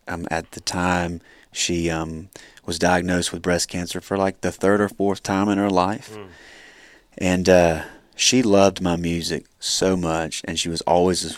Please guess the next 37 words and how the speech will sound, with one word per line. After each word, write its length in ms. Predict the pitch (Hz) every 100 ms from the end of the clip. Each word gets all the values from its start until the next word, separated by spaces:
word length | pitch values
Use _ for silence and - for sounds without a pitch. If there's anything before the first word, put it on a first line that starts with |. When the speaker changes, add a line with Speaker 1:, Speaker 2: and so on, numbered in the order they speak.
| - _ -
Speaker 1:
a 80 |
supporter 480 | 87 80 - 80 80
of 80 | 80
mine 260 | 80 80 78
and 120 | 73
always 400 | 85 92 98 92
wanted 200 | 87 87
me 160 | 85 82
to 80 | 82
send 340 | - 82 80
her 140 | 85
stuff 400 | 78 - 80 78
that 120 | - 76
I 60 |
was 180 | 69 -
working 340 | 98 113 -
on. 220 | 60 - 85
And 100 | 85
I 60 |
remember 440 | 90 92 90 85 80
sending 420 | - - 92 98
her 260 | 90 80 90
"Oh 140 | - 85
Joy," 480 | 90 123 - - - - - - - _
and 160 | 98 85
she, 340 | - 98 92
um, 480 | 85 80 78 78 76 - - -
she 160 | - 95
listened 440 | 95 92 - 80
to 200 | - 80
it 240 | 76 69 - _ _ -
all 240 | 92 92
the 100 | 90
time. 520 | - 80 78 62 - - _ - - _
And 200 | - 95
so 360 | - 98 92 82
really 760 | 82 90 104 113 113 107 107